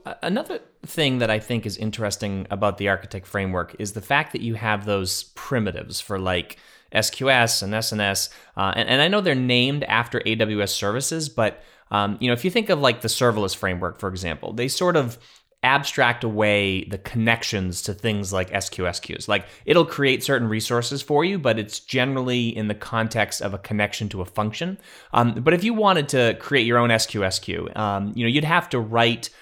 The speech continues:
the CloudFormation and put that in the resources section of your serverless dot yaml file, um, you know, in order to build that S Q S Q. And the same with S N S and, and Dynamo D B is a great example.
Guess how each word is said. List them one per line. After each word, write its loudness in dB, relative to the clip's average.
the -6
CloudFormation 2
and -6
put -2
that 4
in 0
the -2
resources 0
section 0
of -2
your -4
serverless 0
dot -2
yaml -2
file, 2
um, 2
you 2
know, 4
in 4
order 6
to -2
build 2
that 4
S 2
Q -4
S 2
Q. -8
And 0
the 4
same 4
with 0
S 0
N -2
S 4
and, -4
and -4
Dynamo 2
D -4
B 2
is 2
a -4
great 2
example. -4